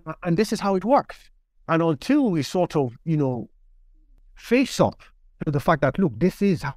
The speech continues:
it works, it tends to be nations where wealth is, it tends to be groups that have that wealth, that are able to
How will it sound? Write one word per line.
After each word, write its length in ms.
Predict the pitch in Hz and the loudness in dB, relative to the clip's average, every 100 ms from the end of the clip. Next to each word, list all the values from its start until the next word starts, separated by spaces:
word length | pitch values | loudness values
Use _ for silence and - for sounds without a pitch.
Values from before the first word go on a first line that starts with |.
| - | -8
it 80 | |
works, 460 | 127 127 127 151 - | -6 -2 0 -2 -4
it 140 | 131 - | -8 0
tends 220 | 165 120 | 0 2
to 100 | 147 | -2
be 100 | 127 | 0
nations 560 | 131 151 - 135 117 - _ _ | 0 0 0 -2 -4 -10 _ _
where 220 | 135 143 | 0 2
wealth 420 | 131 147 135 127 | 2 2 2 0
is, 240 | 120 117 147 - _ _ _ | -4 -2 -4 -8 _ _ _
it 100 | 131 | -2
tends 240 | - 151 - | 2 2 2
to 80 | |
be 100 | 135 | -2
groups 280 | 123 160 165 | 2 2 2
that 160 | - 113 | 0 0
have 260 | 143 143 | 0 -2
that 200 | 127 117 | -2 -4
wealth, 500 | 127 117 107 170 - _ _ _ _ _ 139 | -2 -2 -2 -6 -10 _ _ _ _ _ -2
that 220 | 147 151 | -2 0
are 120 | 127 | -4
able 360 | 170 196 156 139 | 0 0 2 0
to 280 | - 127 107 | 0 -4 -4